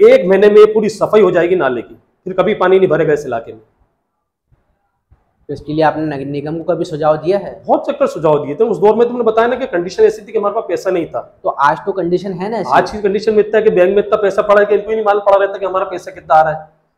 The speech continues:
Speaker 1: क्योंकि हमारे दौर में क्या होता था, प्रदेश government पैसा देती थी, अब इनके दौर में सेंट्रल गवर्नमेंट से पैसा आता है डायरेक्ट, अब इनके खातों में आ जाता है नगर निगम, पैसा बहुत पड़ा हुआ है इनके पास। अभी आप देख लीजिए शहर को इन्होंने कितना गंदा करके रखा है।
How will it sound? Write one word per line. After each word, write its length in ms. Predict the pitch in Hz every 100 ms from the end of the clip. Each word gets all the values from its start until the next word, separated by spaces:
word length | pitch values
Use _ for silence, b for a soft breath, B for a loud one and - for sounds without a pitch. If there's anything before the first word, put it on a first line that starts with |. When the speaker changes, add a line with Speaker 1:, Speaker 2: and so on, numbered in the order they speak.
| _
Speaker 1:
क्योंकि 180 | 180 180
हमारे 320 | 160 143 175
दौर 200 | 180 190
में 100 | 196
क्या 100 | 208
होता 180 | 190 190
था, 160 | 208 208
प्रदेश 340 | 170 165 202
government 300 | 175 190 196
पैसा 200 | 190 -
देती 260 | 160 156 147
थी, 180 | - 120 _ _ _ _ _ - -
अब 140 | 180
इनके 220 | 220 220
दौर 160 | 208 214
में 100 | 220
सेंट्रल 320 | 220 170 208
गवर्नमेंट 320 | 202 196 190
से 100 | -
पैसा 240 | 180 175 170
आता 120 | 180
है 60 | 170
डायरेक्ट, 280 | 156 160 - _ _ _ _ _ _ _ _ _ _ _ _ -
अब 120 | 170
इनके 140 | 185
खातों 320 | 190 139 139 170
में 100 | 165
आ 60 |
जाता 220 | 165 175
है 60 | 175
नगर 160 | 170 170
निगम, 240 | 165 170
पैसा 300 | 165 131 123
बहुत 200 | 123 160
पड़ा 120 | 175
हुआ 100 | 175
है 60 | 175
इनके 100 | 170
पास। 320 | 156 156 - _ _ _ _ _ _
अभी 200 | 151 147
आप 240 | 165 160 143
देख 140 | 151
लीजिए 220 | 175 208 214
शहर 300 | - 143 143
को 80 |
इन्होंने 240 | 170 175 175
कितना 240 | - -
गंदा 240 | 160 156 170
करके 260 | 165 160
रखा 220 | 165 160
है। 100 | 165